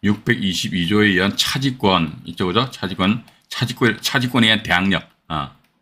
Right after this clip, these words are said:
요거까지 같이 대비, 서로 대비해서 이해를 하시면요, 여러분도 훨씬 더, 어, 이해하시기가 좋지 않겠느냐 하는 그런 말씀 드리면서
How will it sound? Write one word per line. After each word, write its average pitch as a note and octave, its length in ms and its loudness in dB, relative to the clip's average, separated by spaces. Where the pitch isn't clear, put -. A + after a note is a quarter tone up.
요거까지 A#2 460 2
같이 - 300 -4
대비, F2 460 2
서로 F2 420 -2
대비해서 B2+ 800 4
이해를 G#2 260 4
하시면요, F#2 440 -4
여러분도 F2 280 0
훨씬 G2+ 280 -2
더, F#2+ 300 2
어, C#2+ 140 -6
이해하시기가 E2 640 2
좋지 - 220 2
않겠느냐 G2 360 2
하는 E2 140 -4
그런 F#2 200 -2
말씀 D2 220 -6
드리면서 F#2+ 720 -2